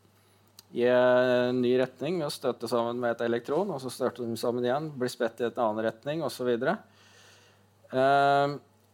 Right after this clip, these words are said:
så det betyr at dette her var ugjennomsiktig. Men etter tre hundre tusen år så hadde dette her utvidet seg så mye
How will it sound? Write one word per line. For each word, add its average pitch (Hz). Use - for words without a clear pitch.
så -
det 143
betyr 160
at 143
dette 147
her 135
var 156
ugjennomsiktig. 113
Men 165
etter 175
tre 151
hundre 143
tusen 139
år 196
så -
hadde 143
dette 123
her 127
utvidet 120
seg 151
så 135
mye 147